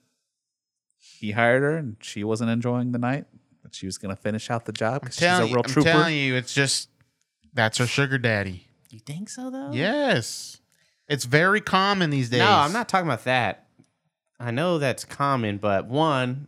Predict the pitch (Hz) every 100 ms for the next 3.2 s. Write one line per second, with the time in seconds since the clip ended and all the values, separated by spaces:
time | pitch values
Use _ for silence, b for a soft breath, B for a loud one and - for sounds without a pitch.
0 | - 113 117 117 120 - _ _ _ _
1 | _ _ _ _ - 98 220 - 220 156
2 | 131 156 147 131 151 131 101 107 90 101
3 | 92